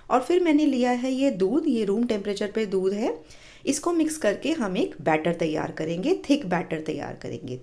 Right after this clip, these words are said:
थिक घोल तैयार करेंगे। देखिए कुछ इस तरीके से। तो मैंने अभी कम से कम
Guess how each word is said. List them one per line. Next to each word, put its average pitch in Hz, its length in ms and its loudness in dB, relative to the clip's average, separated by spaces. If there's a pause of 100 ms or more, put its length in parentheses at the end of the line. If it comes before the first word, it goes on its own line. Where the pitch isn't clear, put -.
थिक 285 240 0 (200)
घोल 240 280 4
तैयार 147 420 0
करेंगे। 170 300 -10
देखिए 175 280 -2
कुछ 190 200 -2
इस 180 160 -4
तरीके - 380 -6
से। - 160 -14 (1300)
तो 143 380 -6
मैंने 175 280 0
अभी 185 240 0
कम 196 180 0
से 185 140 -4
कम 202 320 -4